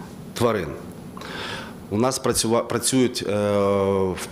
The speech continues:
пунктах евакуації, у нас працюють і психологи. І я хочу сказати, що психологами, е, була проведена теж велика робота і надано психологічну допомогу чотириста тринадцятим особам.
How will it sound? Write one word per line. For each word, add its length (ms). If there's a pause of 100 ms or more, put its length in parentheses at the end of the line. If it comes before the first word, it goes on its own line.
(120)
пунктах 460
евакуації, 680
у 80
нас 180
працюють 500
і 40
психологи. 640
І 60
я 100
хочу 200
сказати, 320
що 340 (400)
психологами, 760
е, 500
була 280
проведена 460
теж 380 (160)
велика 360
робота 520
і 160
надано 340
психологічну 600
допомогу 420
чотириста 420
тринадцятим 500
особам. 320